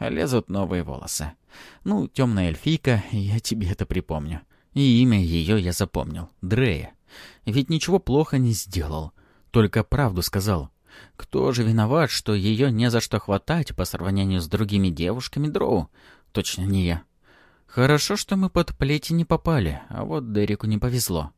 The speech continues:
Это да. Дерек сейчас лежит на животе. Верхнюю одежду с него сняли, как и штаны. Дуум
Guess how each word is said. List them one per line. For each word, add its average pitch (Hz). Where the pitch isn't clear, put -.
Это 160
да. 73
Дерек 147
сейчас -
лежит 87
на 92
животе. 104
Верхнюю 80
одежду 87
с -
него 82
сняли, 107
как -
и 98
штаны. 104
Дуум 123